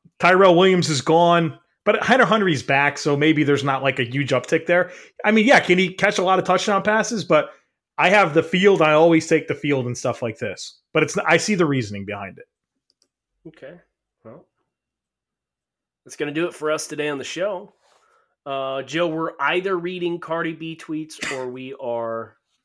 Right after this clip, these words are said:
Speaker 2: uh, starting <laughs> predictions for the twenty nineteen season,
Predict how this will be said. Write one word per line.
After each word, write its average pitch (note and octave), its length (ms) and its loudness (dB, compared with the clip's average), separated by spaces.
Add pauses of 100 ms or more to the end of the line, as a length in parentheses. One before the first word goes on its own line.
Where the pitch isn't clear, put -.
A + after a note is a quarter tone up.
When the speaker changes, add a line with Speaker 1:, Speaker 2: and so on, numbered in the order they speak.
(560)
Speaker 2:
uh, - 160 -20
starting D3 500 -6
<laughs> - 20 -20
predictions - 680 -8
for C#3+ 140 -10
the C3+ 80 -14
twenty C#3 300 -10
nineteen B2+ 420 -12
season, A#2 440 -14